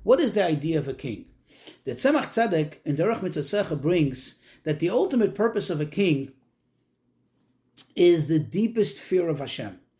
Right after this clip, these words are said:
And through the king, and because of the king, the rest of the people, all of the, the, his, his constituents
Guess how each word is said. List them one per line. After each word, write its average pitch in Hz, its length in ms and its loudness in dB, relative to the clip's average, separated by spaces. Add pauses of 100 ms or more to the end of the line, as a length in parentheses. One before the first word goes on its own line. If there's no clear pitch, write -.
(300)
And 185 320 4 (180)
through 262 460 2
the 285 100 2
king, 151 440 2 (420)
and 170 120 2
because 208 460 2
of 202 100 0
the - 80 -4
king, 135 460 -8 (240)
the 165 160 0
rest 233 340 2
of 208 140 2
the 175 80 0
people, 185 540 -4 (680)
all 240 340 8
of 190 380 2 (220)
the, 160 480 0 (100)
the, 160 240 -6
his, 156 380 0
his 147 580 0
constituents 160 1000 -2